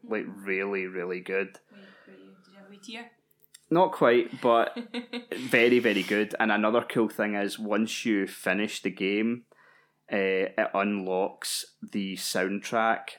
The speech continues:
Speaker 1: and the visual no-, uh, the visual novel. Um, and so that gets downloaded to your system after you
Speaker 2: Hmm.
Speaker 1: finish, so that you can, like, listen to the songs again, which I, I will do, to be honest, which I wouldn't have thought going in. Um, yeah, just really cool. There's a,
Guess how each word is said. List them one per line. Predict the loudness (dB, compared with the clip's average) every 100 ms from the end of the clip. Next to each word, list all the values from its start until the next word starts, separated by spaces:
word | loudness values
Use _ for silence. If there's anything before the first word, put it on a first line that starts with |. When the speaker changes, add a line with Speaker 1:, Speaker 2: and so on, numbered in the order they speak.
| _
Speaker 1:
and | -4 -2 -4 -6 -8
the | -8 -6 -2
visual | -2 -2 -4
no-, | -4 -4
uh, | -2 -2 -2 -6 -10
the | -8
visual | -4 -4 -4
novel. | -4 -4 -4 -6 -10 _ _ _ -6
Um, | -4 -2 -4 -6
and | -8
so | -4 -4 -2
that | 0 -2
gets | -4 -6
downloaded | -4 -4 -4 -8 -10
to |
your | -10
system | -6 -6 -6 -6
after | -6 -4
you | -6
Speaker 2:
Hmm. | -2
Speaker 1:
finish, | -2 -4
so | -4 -4
that | -4
you | -8
can, | -8 -8
like, | -8 -10 -16 -10
listen | -8 -6 -8
to | -8
the | -8
songs | -4 -4 -4
again, | -6 -4 -4
which | -4 -2
I, | -2
I | 0 -2
will | 0 -2
do, | -2 -4
to | -4 -4
be | -2
honest, | -2 -4 -8
which | -10 -6
I |
wouldn't | -6 -6
have | -8
thought | -8 -8
going | -6 -6
in. | -6 -8 -8 -14 -20 -20 -20 -20 -20 -20 _ _ _ _ _ -2 0 2 2
Um, | 0 0 -2 -4 -10 _ _ _ _ _ _ _ _ -8
yeah, | 0 2
just | 2 2
really | 2 4
cool. | 4 4
There's | 4
a, | 2 0